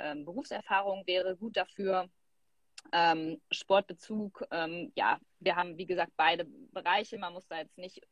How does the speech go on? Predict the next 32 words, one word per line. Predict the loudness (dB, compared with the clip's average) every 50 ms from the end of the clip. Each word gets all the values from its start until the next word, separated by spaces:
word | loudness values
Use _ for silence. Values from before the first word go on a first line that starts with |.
| _ _
zwingend | -10 -8 -8 -8 -8 -10 -10
ein | -10 -10
Sportstudium, | -10 -4 0 2 2 2 2 -2 -4 -4 -2 0 0 0 0 -2 -4 -6 -4
äh, | -2 -2 -2 -2
für | -4 -6 -2 4
haben. | 6 8 8 8 6 4 -4 -6
Es | -6 -8 -10 -14
ist, | -12 -12 -12 -12 -16 -20 -14 -12
ist | -12 -6 0 2
auch | 4 4 4 2
ein | 0 -4 0
B | 2 2 4
W | 4
L-Studium, | 4 4 2 0 -2 -4 -4 -2 -2 -4 0
Marketingstudium, | 2 2 2 2 -2 -14 -12 -12 -12 -12 -10 -10 -8 -8 -8 -8 -10 -12 -16 _ -20 -20 -20 -20 _ _ -4
ähm, | -2 -2 -2 0
oder | 0 0 0 0
sonst | 0 0 -2 -4 -4
was | -6 -8 -6
in | -6 -6
die | -4 -4 -2
Richtung. | -2 -2 -2 0 0 2 2 0 -2 -6 -6 -4
Ähm, | -2 -2 -2 -2
auf | -2 -4 -4 -2
jeden | -2 -2 -2 -2
Fall, | 0 4 6 6 6 6 4 2 2 0
ähm, | -2 -4 -4 -6 -8 -10 -12 _ -20 -20 -20 -12
für | -6 -4 -2
uns | -2 -2 -2 0
sehr | -2 -2
interessant. | -2 -4 -8 -8 -2 0 0 0 -2 -6 -12 _ _ -20 -20 -20 _ _ _ -6
Ähm, | -4 -4 -4 -4 -6 -8 -8 -10 -14